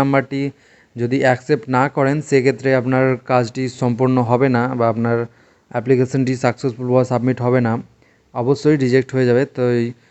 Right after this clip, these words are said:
অবশ্যই আপনি এসআরএন নাম্বারটি এখান থেকে কপি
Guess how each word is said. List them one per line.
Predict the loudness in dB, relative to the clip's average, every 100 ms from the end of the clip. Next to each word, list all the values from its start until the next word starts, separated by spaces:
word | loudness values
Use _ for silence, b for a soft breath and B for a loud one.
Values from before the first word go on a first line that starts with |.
| b b
অবশ্যই | -4 -4 2 2
আপনি | 2 0 0 -2 -8 -8
এসআরএন | -2 0 2 2
নাম্বারটি | 2 2 0 -4
এখান | -2 0
থেকে | 0 2 0 -2
কপি | -4 -4